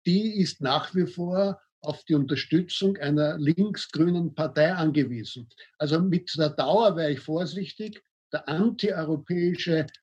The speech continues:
Affekt ist ganz eindeutig instrumentalisiert worden.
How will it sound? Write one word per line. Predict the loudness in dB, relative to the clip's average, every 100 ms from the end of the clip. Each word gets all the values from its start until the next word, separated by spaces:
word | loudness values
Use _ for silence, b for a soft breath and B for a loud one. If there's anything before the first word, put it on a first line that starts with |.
| _
Affekt | -10 -4 0 0 0 -16 -8
ist | -8 -4
ganz | 0 0 0
eindeutig | 0 2 2 0 -2
instrumentalisiert | -2 -2 -2 0 2 2 0 -2 2 0 2 0 0
worden. | -10 -16